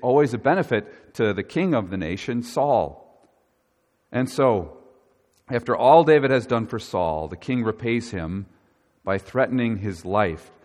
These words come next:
Saul has learned that David will be the next king over Israel. He's filled with rage, with bitterness, and he seeks to take David's life. So how was able, David able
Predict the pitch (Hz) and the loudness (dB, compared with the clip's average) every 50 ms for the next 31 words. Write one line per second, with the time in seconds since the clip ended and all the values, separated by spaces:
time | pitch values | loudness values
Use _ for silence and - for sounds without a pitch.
0 | _ _ _ _ - - 110 113 127 131 123 117 101 90 95 98 107 117 123 139 | _ _ _ _ -4 0 4 4 4 4 4 0 -4 -6 -6 -4 -2 -2 0 0
1 | 151 151 131 113 92 - 113 117 131 120 120 110 104 95 85 104 104 98 98 92 | 0 0 0 -2 -2 0 -2 -2 -2 -2 -4 -8 -8 -8 -6 -6 -6 -6 -6 -6
2 | 92 92 113 135 - - - - - - - 131 120 120 117 117 123 127 123 - | -4 -2 -2 -2 -4 -6 -16 -20 -18 -12 -6 -4 -4 -4 -2 -4 -6 -6 -8 -12
3 | - - - 101 110 98 104 95 - - 113 120 117 123 127 127 127 131 139 151 | -14 -8 -4 -2 -2 -2 -2 -4 -2 -2 -2 -2 -2 -4 -2 0 2 2 2 0
4 | 151 156 - - - - 107 104 - - - 123 123 123 127 117 98 98 95 - | -2 -6 -14 -14 -8 -8 -8 -8 -8 -8 -4 0 0 0 0 -2 -4 -8 -8 -8
5 | 73 85 98 110 117 127 135 147 151 156 139 131 127 - - 107 107 104 - 95 | -8 -4 0 0 2 2 2 2 0 -4 -6 -8 -16 -12 -6 -6 -6 -6 -6 -12
6 | 95 - 117 123 143 151 151 151 160 160 - - - - - _ _ _ - - | -6 -2 -2 0 0 0 2 0 0 -2 -4 -12 -20 -20 -20 _ _ _ -10 -8
7 | 107 104 101 98 - - - 131 131 123 127 - - - - _ _ _ _ _ | -6 -6 -6 -6 -10 -10 -8 -8 -8 -8 -10 -14 -20 -20 -20 _ _ _ _ _
8 | _ _ _ _ _ _ _ _ _ _ _ _ _ _ - - 82 - - 120 | _ _ _ _ _ _ _ _ _ _ _ _ _ _ -14 -14 -12 -6 -4 -4
9 | 113 110 - - 107 104 104 95 95 85 - - 87 82 80 78 82 - - - | -4 -4 -4 -2 -2 -2 0 -2 -4 -8 -6 -8 -6 -6 -6 -6 -10 -16 -20 -20
10 | _ _ _ _ _ _ _ _ _ _ _ _ _ _ _ _ - - 131 110 | _ _ _ _ _ _ _ _ _ _ _ _ _ _ _ _ -4 -2 -2 0
11 | - 143 156 175 185 196 196 175 165 165 147 117 - - 143 147 147 131 139 135 | 2 4 6 6 6 6 6 4 4 2 2 0 0 0 2 2 2 0 -2 -2
12 | - - 120 120 131 143 143 120 120 113 104 - 110 113 110 107 107 104 98 95 | -4 -4 0 2 4 4 4 2 0 -4 -2 -2 -2 -2 -2 -2 -2 -4 -4 -6